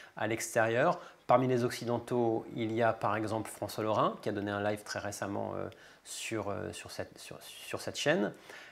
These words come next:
Euh, voilà. Et en mille neuf cent soixante-seize, il crée, Desi Kachar crée,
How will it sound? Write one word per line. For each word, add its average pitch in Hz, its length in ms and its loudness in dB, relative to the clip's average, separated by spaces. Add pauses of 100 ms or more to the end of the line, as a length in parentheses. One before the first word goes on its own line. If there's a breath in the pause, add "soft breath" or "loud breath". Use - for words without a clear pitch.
(180 loud breath)
Euh, 110 300 4
voilà. 104 280 4
Et 135 280 0
en 135 80 8
mille 175 140 8
neuf 208 100 6
cent 185 160 6
soixante-seize, 143 1040 4 (300)
il 175 200 4
crée, 139 340 2
Desi 123 240 -2
Kachar 131 380 0
crée, - 340 -2